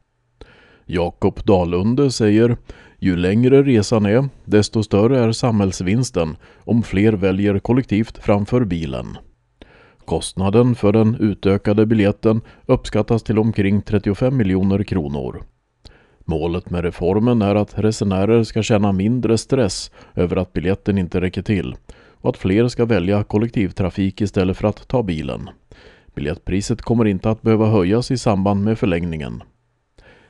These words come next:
Även Centerpartiet går till val på en längre enkelbiljett. De föreslår hundra minuter, men också ytterligare förslag som till exempel fria resor för alla över åttiofem år.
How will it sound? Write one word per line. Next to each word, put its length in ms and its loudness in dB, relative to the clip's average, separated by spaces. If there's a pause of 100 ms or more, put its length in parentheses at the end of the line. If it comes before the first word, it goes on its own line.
Även 500 -4
Centerpartiet 920 -2
går 180 0
till 160 -2
val 440 2
på 140 2
en 120 -2
längre 600 0
enkelbiljett. 840 -4 (540)
De 260 -4
föreslår 540 0
hundra 380 0
minuter, 600 0
men 140 -2
också 260 0
ytterligare 460 -2
förslag 500 0 (240)
som 200 -2
till 100 -4
exempel 400 0
fria 360 -2
resor 460 0
för 140 -4
alla 260 0
över 320 0
åttiofem 580 -2
år. 320 -6